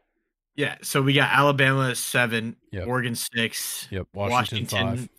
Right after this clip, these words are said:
Speaker 1: five, Florida State four,
Speaker 2: Yep.
Speaker 1: Ohio State three.
Speaker 2: I have Michigan
Speaker 1: Mich-,
Speaker 2: three.
Speaker 1: you got Michigan three?
Speaker 2: Yeah.
Speaker 1: I, I got Ohio State three.
Speaker 2: This is Michigan's first fucking opponent
Speaker 1: It
Speaker 2: of the
Speaker 1: is.
Speaker 2: whole year.
Speaker 1: I,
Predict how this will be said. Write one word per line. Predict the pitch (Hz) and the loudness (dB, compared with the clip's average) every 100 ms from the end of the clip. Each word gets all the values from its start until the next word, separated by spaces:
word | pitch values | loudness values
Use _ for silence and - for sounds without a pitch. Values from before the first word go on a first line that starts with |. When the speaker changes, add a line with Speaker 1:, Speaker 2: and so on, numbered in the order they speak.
| _ 117 | _ -4
Speaker 1:
five, | 113 113 | -2 -2
Florida | - - 120 123 117 | -8 -8 -6 -4 -6
State | - - 120 117 120 117 _ | -10 -6 -2 0 -2 -4 _
four, | - - 110 110 110 - | -14 -8 -6 -4 -4 -6
Speaker 2:
Yep. | 104 98 - _ | -10 -10 -10 _
Speaker 1:
Ohio | 113 104 120 123 | -8 -2 0 0
State | 120 - 117 120 | -4 -2 -2 -2
three. | - - 110 110 110 110 _ | -6 -8 -4 -2 -2 -6 _
Speaker 2:
I | 101 | -6
have | 113 | -4
Michigan | 113 104 98 | -4 -6 -8
Speaker 1:
Mich-, | 95 113 | -6 -8
Speaker 2:
three. | - - _ _ _ _ _ _ | -10 -18 _ _ _ _ _ _
Speaker 1:
you | 123 | -2
got | 139 135 | -2 0
Michigan | 139 - 151 | -4 -4 -4
three? | 139 180 185 - | -2 -2 -2 -8
Speaker 2:
Yeah. | - - - _ _ _ _ _ _ _ _ | -18 -18 -20 _ _ _ _ _ _ _ _
Speaker 1:
I, | 123 - | -16 -10
I | - | -6
got | 139 160 | -2 -2
Ohio | 147 135 | -2 -2
State | 131 110 101 | -2 -6 -10
three. | - | -8
Speaker 2:
This | 180 | -6
is | 165 | -2
Michigan's | 160 - 131 - | 0 0 -4 -6
first | - 139 - | -2 0 0
fucking | - 107 - | -2 -4 -4
opponent | 95 - - - - _ _ _ _ _ - | -12 -10 -12 -12 -18 _ _ _ _ _ 0
Speaker 1:
It | 170 | 4
Speaker 2:
of | |
the | 170 | 4
Speaker 1:
is. | 151 127 | 4 4
Speaker 2:
whole | 104 | 0
year. | 98 - - _ _ _ _ _ _ _ _ _ _ _ _ _ - | -4 -10 -18 _ _ _ _ _ _ _ _ _ _ _ _ _ -8
Speaker 1:
I, | 131 131 123 | -4 -4 -6